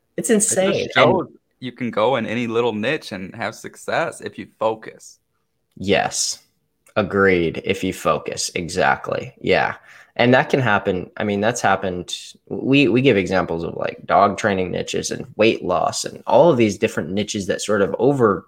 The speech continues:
Speaker 1: time have really proven to be, you know, dog training's a little different, but there's a lot of emotion there. But weight loss is one of those that's just, like, there's so much emotional attachment with who a person is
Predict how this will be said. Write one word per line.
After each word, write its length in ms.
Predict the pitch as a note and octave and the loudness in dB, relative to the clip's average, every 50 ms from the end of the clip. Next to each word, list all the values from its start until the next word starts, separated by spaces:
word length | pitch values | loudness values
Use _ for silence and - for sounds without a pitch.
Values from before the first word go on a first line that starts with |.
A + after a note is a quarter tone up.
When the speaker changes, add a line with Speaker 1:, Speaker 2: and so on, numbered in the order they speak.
| _ _ | _ _
Speaker 1:
time 440 | - - - G2 G#2+ A2 G#2+ G2 F#2 | -12 -4 0 2 4 4 4 2 0
have 200 | E2+ E2+ - G2+ | -2 -4 -2 0
really 280 | G#2+ G#2 G2+ F#2+ F#2 | 0 2 2 2 0
proven 500 | - - - G#2+ G2+ G2+ F#2+ G#2 G2+ F#2+ - | -2 0 0 2 2 2 2 0 0 -2 -2
to 100 | - F#2 | -6 -8
be, 360 | - F#2 F2+ F2+ F2 E2 - _ - - - - - - _ _ _ _ _ | -4 -4 -2 -2 -2 -4 -6 _ -20 -20 -20 -20 -20 -20 _ _ _ _ _
you 140 | - B2+ A#2+ | 2 4 6
know, 180 | A2+ G#2 F#2 D#2 | 6 6 4 6
dog 240 | - C3 C#3+ D#3 | 6 4 4 4
training's 300 | - - G#3+ G3+ F3 C3+ | 2 2 2 4 4 4
a 80 | B2 G#2 | 4 4
little 320 | G2+ F#2 G#2 G#2+ A2+ A#2 | 4 4 4 4 4 4
different, 340 | G#2+ A#2+ A#2 - A#2 - - | 4 2 2 2 -2 -4 -4
but 80 | G#2 - | -4 -4
there's 160 | G#2 G#2 F#2+ | -2 -2 -2
a 60 | G2+ | -2
lot 240 | F#2+ G2 G2+ G#2 G#2 | -2 2 2 4 4
of 40 | G2 | 2
emotion 460 | F#2+ F2+ F#2+ F#2+ G2 F#2+ - - G2+ | 0 0 0 0 0 0 0 -2 -2
there. 240 | G2+ G2 G2 F#2 - | 0 2 0 0 0
But 140 | G2+ F#2 - - - _ | -2 -4 -4 -8 -6 _
weight 220 | A2 B2+ D3 C3+ F2 | 2 4 4 4 4
loss 300 | G2 F2+ D2+ - - F2+ | 2 2 2 0 -4 -8
is 140 | F2 - | -8 -6
one 120 | F2+ G#2 G#2+ | -4 -2 -2
of 100 | F#2 - | -2 -2
those 260 | E2 E2 C#2+ C#2+ - | -4 -4 -4 -6 -8
that's 180 | - C#2+ - - | -10 -8 -8 -8
just, 200 | - F2+ - - | -6 -6 -6 -6
like, 220 | - D#2 D#2 - | -4 -4 -6 -4
there's 180 | - - - - | -4 -4 0 2
so 300 | - - - - A#2 A#2+ | 2 2 4 2 2 4
much 240 | B2 A2 G2 - - | 4 4 4 2 0
emotional 680 | F2+ E2+ F#2+ F#2 F#2 F#2 G2 G2 - - G#2+ G2 E2+ D#2+ | -4 -4 -2 0 0 0 0 0 0 -2 0 0 0 0
attachment 500 | - - - F2+ F#2 F#2+ - - D#2+ D#2 | -2 0 0 0 0 0 -2 -6 -8 -10
with 120 | F#2 - - | -10 -14 -16
who 320 | - - B2 A#2+ A2+ G2 | -6 0 2 4 4 4
a 80 | - - | 2 0
person 500 | - - G#2+ G2+ - - - E2+ E2 - - _ | -4 -2 -2 0 0 -2 -4 -4 -8 -12 -18 _
is 640 | - - G2+ G2+ F#2+ F#2 D#2+ - C2+ - - - - | -4 0 2 2 2 2 0 -4 -4 -6 -6 -8 -8